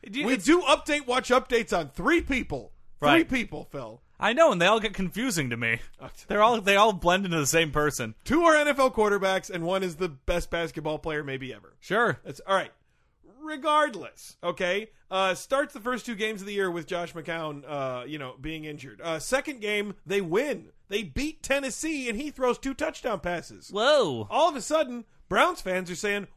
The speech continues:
Speaker 2: "Why are we gonna put Josh McCown back into the game? Why don't we go with Johnny Manziel, our first-round draft pick from a few years ago?"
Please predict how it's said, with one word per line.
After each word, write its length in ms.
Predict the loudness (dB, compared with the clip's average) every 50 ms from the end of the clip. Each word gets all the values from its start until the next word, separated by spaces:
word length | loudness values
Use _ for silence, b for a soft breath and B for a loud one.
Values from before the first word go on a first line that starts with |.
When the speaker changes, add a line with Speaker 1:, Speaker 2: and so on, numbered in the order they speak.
| _ _
Speaker 2:
"Why 120 | -4 -2 -2
are 80 | -2
we 80 | -2 -4
gonna 140 | -6 -10 -8
put 160 | -8 -8 -4
Josh 280 | 0 0 0 0 0 -4
McCown 500 | -6 -2 0 0 2 2 2 0 -2 -6 _ _ _ _ _ -4
back 240 | -2 -2 -2 -4 -6
into 100 | -10 -10
the 60 | -8 -6
game? 280 | -4 -4 -4 -6 -8 -12 -16 _ -2
Why 100 | 0 0
don't 80 | 2 0
we 80 | -2
go 300 | 2 4 6 6 6 6 4
with 140 | 0 -4 -2
Johnny 300 | 0 0 0 0 -2 0
Manziel, 520 | 0 0 0 2 2 2 2 2 0 0
our 160 | 2 0 0
first-round 480 | 0 -2 -6 -6 -4 -4 -2 -2 0 2
draft 240 | 2 0 0 0 -2
pick 220 | -4 -6 -6 -6
from 120 | -10 -10
a 60 | -10 -10
few 160 | -8 -10 -10
years 220 | -8 -8 -8 -10
ago?" 260 | -10 -12 -12 -14 -16